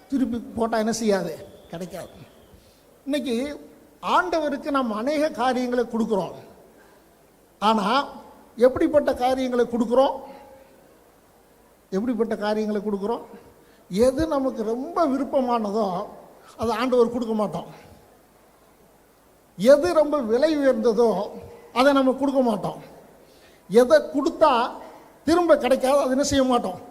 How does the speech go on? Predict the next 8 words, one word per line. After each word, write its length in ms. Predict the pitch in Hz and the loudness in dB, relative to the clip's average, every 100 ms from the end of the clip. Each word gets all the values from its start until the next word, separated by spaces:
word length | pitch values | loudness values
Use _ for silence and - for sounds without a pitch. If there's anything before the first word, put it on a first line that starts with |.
| - - - | -20 -20 -12
கொடுக்க 240 | 180 196 | -10 -8
மாட்டோம். 520 | 190 170 - 160 - - _ _ - - _ | -10 -12 -14 -20 -20 -20 _ _ -20 -20 _
ஆனா, 220 | 208 220 214 | -4 -2 -2
தாவீது 1080 | 214 214 294 339 320 277 233 - 233 269 - - - - - | -2 -2 2 2 4 4 2 2 0 0 -8 -18 -20 -20 -2
எதை 360 | 220 269 330 330 | 0 0 -2 -4
கொடுத்தான் 340 | 269 - 277 | -6 -2 0
என்று 180 | 254 208 | 0 -2
சொன்னால், 540 | 208 196 185 233 285 | -4 -4 0 2 2